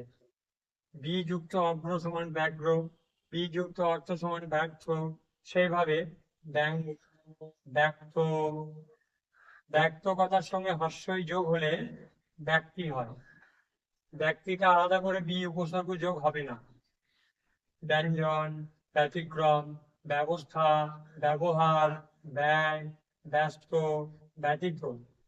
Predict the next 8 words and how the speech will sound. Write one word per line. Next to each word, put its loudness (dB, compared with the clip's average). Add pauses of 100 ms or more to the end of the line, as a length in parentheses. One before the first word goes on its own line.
(1080)
এই 2
নিয়মটার 0
ক্ষেত্রে -6 (120)
কিছু -4
ব্যতিক্রম -2 (100)
আছে। -6 (800)
ব্যথা, 2 (500)
ব্যথিত, 2